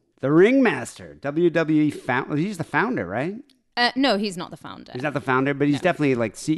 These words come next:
Speaker 1: E O of, uh, former C E O of W W E.
Speaker 2: He made it what it is.
Speaker 1: He resigned from his role as executive chairman of T K O, the parent company of W W E, following disturbing allegations of sexual assault,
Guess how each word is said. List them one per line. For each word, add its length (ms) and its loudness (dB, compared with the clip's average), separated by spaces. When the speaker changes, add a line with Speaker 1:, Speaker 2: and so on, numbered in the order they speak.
Speaker 1:
E 40 2
O 240 0
of, 240 -6
uh, 300 -6
former 280 0
C 280 -6
E 40 -6
O 120 -6
of 120 -12
W 280 -8
W 200 -10
E. 80 -2
Speaker 2:
He 80 -2
made 220 0
it 140 -6
what 180 -10
it 100 -16
is. 440 -16
Speaker 1:
He 160 6
resigned 840 4
from 160 0
his 160 0
role 220 2
as 180 -2
executive 640 -4
chairman 400 -2
of 100 -8
T 200 -8
K 260 -6
O, 140 -6
the 100 -10
parent 400 -2
company 340 -6
of 120 -10
W 300 -4
W 340 -8
E, 180 -6
following 460 0
disturbing 1040 0
allegations 880 0
of 100 -8
sexual 500 -2
assault, 580 -8